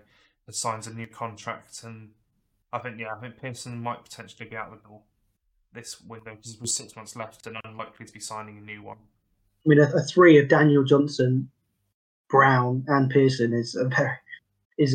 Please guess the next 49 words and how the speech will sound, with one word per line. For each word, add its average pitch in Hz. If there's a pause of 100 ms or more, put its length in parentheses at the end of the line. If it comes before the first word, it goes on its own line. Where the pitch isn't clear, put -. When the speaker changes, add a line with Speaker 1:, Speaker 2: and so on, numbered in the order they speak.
Speaker 2:
is 151
a 147
very 147
Preston 131
midfield 135
lineup 131
with, 120
you 123
know, 110 (340)
strong 139
British 131 (440)
lower 147
league 135
players 131
that 131
they 131
bring 131
through 127 (520)
and 143
that 127
they 139
allow 135
to - (140)
excel. 131
I 135
think 131
it's -
a, 123
um, 120 (880)
I 165
think 226
it's, 214
I'm 190
pleased 220
he's 147
gone 139
to 135
a 131
club 135
like 131
Preston 131
'cause 131
he'll 143
get 143
plenty 160
of -
time 139
to 131
develop. 127